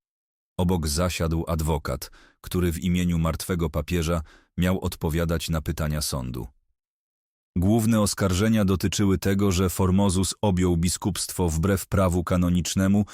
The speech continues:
oraz że uzurpował urząd papieża. Wyrok był jednoznaczny.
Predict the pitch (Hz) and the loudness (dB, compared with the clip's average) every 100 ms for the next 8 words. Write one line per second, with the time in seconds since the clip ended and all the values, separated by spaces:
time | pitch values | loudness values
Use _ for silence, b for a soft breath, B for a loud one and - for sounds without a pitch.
0 | B B B 98 104 92 87 98 98 _ | B B B 0 2 2 2 2 0 _
1 | 113 98 101 90 104 90 95 95 117 95 | 2 4 2 2 2 4 2 2 0 2
2 | 90 80 90 - 76 62 57 - _ _ | 2 0 -2 -2 -2 -4 -8 -12 _ _
3 | _ _ _ _ _ _ - 98 113 110 | _ _ _ _ _ _ 0 2 4 4
4 | 92 101 95 98 92 95 87 78 - 62 | 4 4 4 4 2 2 2 0 -2 -6
5 | 55 | -10